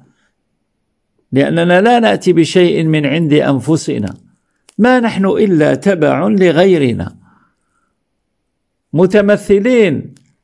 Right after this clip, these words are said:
قولهم، يعني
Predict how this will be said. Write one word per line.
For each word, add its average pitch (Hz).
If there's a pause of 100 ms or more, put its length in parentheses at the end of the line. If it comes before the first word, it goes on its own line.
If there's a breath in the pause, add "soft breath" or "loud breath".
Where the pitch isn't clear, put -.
(760)
قولهم، 170 (720)
يعني 147